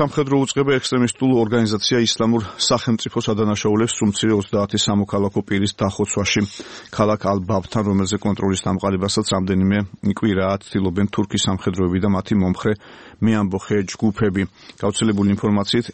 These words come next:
ექსტრემისტებმა მშვიდობიანი მოსახლეობა დახოცეს მას შემდეგ, რაც მოქალაქეები ცდილობდნენ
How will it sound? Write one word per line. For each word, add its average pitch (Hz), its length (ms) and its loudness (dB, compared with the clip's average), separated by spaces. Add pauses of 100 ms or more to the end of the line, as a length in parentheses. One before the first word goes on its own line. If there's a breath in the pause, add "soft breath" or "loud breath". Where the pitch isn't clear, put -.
ექსტრემისტებმა 107 720 0 (540)
მშვიდობიანი 98 560 2
მოსახლეობა 98 560 0
დახოცეს 98 480 -2
მას 92 160 0
შემდეგ, 98 320 0
რაც 104 160 0 (880 loud breath)
მოქალაქეები 101 800 0 (260)
ცდილობდნენ 98 640 0